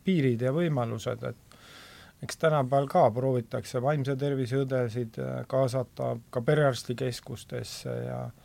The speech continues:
ja i-, igasuguseid hingehoidjaid haiglatesse ja füsioterapeute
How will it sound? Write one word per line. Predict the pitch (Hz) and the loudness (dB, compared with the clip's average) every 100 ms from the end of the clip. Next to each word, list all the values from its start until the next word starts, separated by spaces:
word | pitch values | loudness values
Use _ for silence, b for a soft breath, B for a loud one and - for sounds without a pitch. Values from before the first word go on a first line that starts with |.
| B B B B B _ - | B B B B B _ -10
ja | 131 120 120 | -6 -6 -6
i-, | 131 135 139 139 | -6 -6 -6 -4
igasuguseid | 131 107 113 107 | -4 -4 -6 -4
hingehoidjaid | 139 156 131 127 123 120 120 | -2 2 2 4 2 0 2
haiglatesse | 131 151 123 120 - 127 113 - - - 60 62 | 2 2 0 -4 -4 -8 -8 -10 -8 -6 -4 -4
ja | 64 62 60 60 - - 117 113 | -4 -6 -6 -8 -8 -8 -10 -2
füsioterapeute | 156 151 139 - 143 131 - 123 120 - 127 | 2 4 4 2 2 2 0 -8 -8 -8 -6